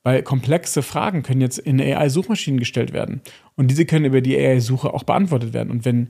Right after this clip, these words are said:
jetzt man als B two B-Kunde im B two B-Marketing richtig guten Content auf der Seite hat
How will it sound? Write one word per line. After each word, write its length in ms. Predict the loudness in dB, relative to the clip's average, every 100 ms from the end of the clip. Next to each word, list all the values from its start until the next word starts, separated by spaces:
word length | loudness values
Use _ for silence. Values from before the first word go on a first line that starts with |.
| -8 -4
jetzt 400 | -4 -4 -12 -20 -8
man 100 | -4
als 140 | -4 -4
B 120 | -4
two 120 | -2
B-Kunde 560 | -2 -4 -2 -2 -2 -6 _ _ _ _ _ _ _ _
im 120 | 2 4
B 100 | 2
two 100 | 2
B-Marketing 600 | 2 2 0 -2 0 2
richtig 380 | 0 -2 -8
guten 320 | -8 -6 -4 0
Content 380 | 2 2 0
auf 100 | -2
der 120 | -4 -2
Seite 280 | 0 0
hat 200 | -4 -6